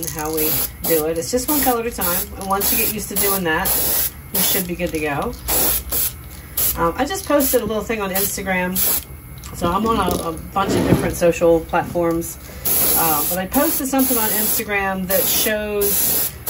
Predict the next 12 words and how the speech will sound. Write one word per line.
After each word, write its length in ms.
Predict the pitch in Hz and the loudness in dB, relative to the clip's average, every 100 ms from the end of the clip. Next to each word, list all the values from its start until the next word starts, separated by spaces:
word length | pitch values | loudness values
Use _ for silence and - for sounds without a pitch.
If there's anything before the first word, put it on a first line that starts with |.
| - - | -2 2
where 140 | 240 | 2
I 60 | 233 | 2
came 220 | 233 220 | 0 -2
from, 380 | 208 220 202 196 | -2 0 0 0
the 80 | 180 | -2
beginnings, 840 | 180 202 196 190 180 175 - - | 0 0 0 -2 -2 -2 -2 0
uh, 240 | 175 165 160 | 2 2 2
as 140 | 170 - | 0 2
far 220 | 190 175 | 2 2
as 280 | 170 - 170 | 0 -2 -2
the 80 | 170 | 0
baits, 640 | 190 190 180 - - - | 2 0 0 0 0 -2